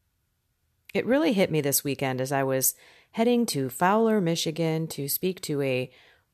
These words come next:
Christian mothers group and talk about how important it is to be loving and compassionate toward each other, not judging each other,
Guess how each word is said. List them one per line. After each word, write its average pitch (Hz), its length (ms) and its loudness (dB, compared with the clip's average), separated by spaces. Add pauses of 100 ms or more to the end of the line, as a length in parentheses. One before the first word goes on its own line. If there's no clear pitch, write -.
Christian 202 560 0
mothers 170 420 2
group 131 480 -2 (520)
and 190 240 4
talk 226 320 2
about 147 540 2 (160)
how 190 240 0
important 175 840 0
it - 260 -4
is 123 500 -2 (380)
to 165 100 -6
be 170 520 2 (160)
loving 170 760 0
and 151 180 -4
compassionate 160 840 -2
toward 139 280 -2
each 135 180 -6
other, 123 440 -4 (560)
not 214 460 4
judging 147 440 2
each 135 220 -6
other, 120 460 -2